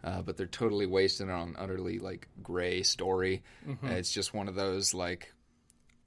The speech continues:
Speaker 1: I'm extra offended by it because of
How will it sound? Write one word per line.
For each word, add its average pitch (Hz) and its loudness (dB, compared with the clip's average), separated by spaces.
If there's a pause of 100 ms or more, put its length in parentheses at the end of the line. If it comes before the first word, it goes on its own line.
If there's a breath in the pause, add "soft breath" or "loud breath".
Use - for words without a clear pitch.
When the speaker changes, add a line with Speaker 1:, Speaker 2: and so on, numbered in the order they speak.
(120)
Speaker 1:
I'm 92 -4 (240)
extra 101 0
offended 98 0
by 98 8
it 90 2
because 98 -2
of 98 -2